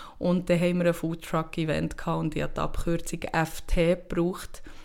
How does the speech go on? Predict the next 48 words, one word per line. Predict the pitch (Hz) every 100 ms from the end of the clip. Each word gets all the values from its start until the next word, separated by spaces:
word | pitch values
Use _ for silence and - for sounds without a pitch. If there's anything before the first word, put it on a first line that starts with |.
| - -
für | - 185
einen | 175 160
Foodtruck-Einsatz. | 180 202 - 185 180 180 180 170 156 156 -
Und | - 170 156
ein | 165
Mitarbeiter | 160 160 170 156 156 151 170
zum | - 165
Beispiel | 156 147 - 160
mit | 165 -
Autismus | 160 165 170 165 170 156 -
ist | 165 -
gekommen | 147 156
und | 156 156
hat | 156
gesagt, | - 165 - -
«Ah, | 220 185
habe | 170
ich | 170
denn | 160 160
frei?» | - 202 208 156 156 - - - - - - -
Und | 165 160
dann |
habe | 156 156
ich | -
gesagt, | 156 143
«Nein, | 151 151 80 87 247 262 -
das | - -
ist | -
der | -
Foodtruck-Einsatz, | - 226 - 107 104 101 101 101 98 -
das | - -
ist |
die | 170
Abkürzung.» | 170 - 196 185 180 170
Weil | 160
er |
gesagt | - 202 143
hat, | 160 -
bei | 160
Legenden | 160 156 156 170 170 170
mit | 180 -
der |
Abkürzung | 165 - - 175 160 - 156
ist | 143 143
F | 131 147 -
T | - 151 -
ein | 165
Feiertag, | - 170 170 156 - - - - -